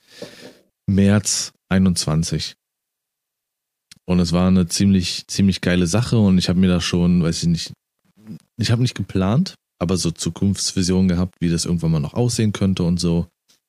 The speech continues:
Und, äh, ja, dann kam es jetzt, dass Sascha sich dazu entschieden hat, dass er das, oder einfach das Gefühl hat, nicht mehr, äh, das so zu fühlen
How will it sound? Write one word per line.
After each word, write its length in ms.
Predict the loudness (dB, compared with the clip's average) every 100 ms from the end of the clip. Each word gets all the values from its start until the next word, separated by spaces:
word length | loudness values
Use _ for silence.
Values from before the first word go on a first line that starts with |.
| _ _ _ _
Und, 380 | -2 2 2 0
äh, 300 | -2 0 0 -2 _ _ _ _ _ _ -4
ja, 160 | 0 2
dann 120 | 2
kam 220 | 2 0
es 100 | 0
jetzt, 260 | -2 -4 -4
dass 320 | -4 -4 -4
Sascha 280 | -4 -2 -2
sich 220 | -2 -2
dazu 280 | -4 -2 -2
entschieden 400 | 0 0 0 2
hat, 160 | 0
dass 120 | -2
er 60 | -2
das, 220 | -2 -4 -4
oder 140 | -2
einfach 240 | -2 -2 -2
das 180 | -4
Gefühl 360 | -8 -2 2 4
hat, 140 | 2
nicht 260 | 4 2 4
mehr, 440 | 4 4 4 2 2
äh, 380 | 0 -2 -2 0
das 160 | 0
so 100 | 0
zu 140 | -2 -2
fühlen 460 | 0 2 4 2